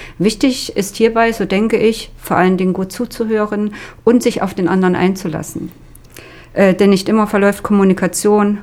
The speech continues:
harmonisch, sondern auch konfliktbeladen. Was gewaltfreie Kommunikation ist und ob sie der Schlüssel eines, äh, für einen respektvollen und verständnisvolleren Umgang miteinander ist,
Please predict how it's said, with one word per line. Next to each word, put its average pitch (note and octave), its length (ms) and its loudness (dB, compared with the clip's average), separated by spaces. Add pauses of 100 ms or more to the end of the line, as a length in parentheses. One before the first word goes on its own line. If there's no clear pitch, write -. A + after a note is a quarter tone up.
(100)
harmonisch, G3 580 2
sondern F#3 300 0
auch F3+ 280 0 (180)
konfliktbeladen. F3 1040 -4 (400)
Was F3+ 180 2
gewaltfreie C4 600 2
Kommunikation A#3 800 0
ist - 320 0
und F3 100 -6
ob F#3 140 -2
sie F#3+ 140 -4
der E3 120 2
Schlüssel C4+ 600 0 (200)
eines, F#3 460 0
äh, F#3+ 140 0
für - 260 -2
einen F3+ 220 4
respektvollen F#3+ 760 -2
und F3 80 2
verständnisvolleren G3+ 1080 -2
Umgang A#3 480 4
miteinander E3+ 560 2
ist, A#3+ 240 -6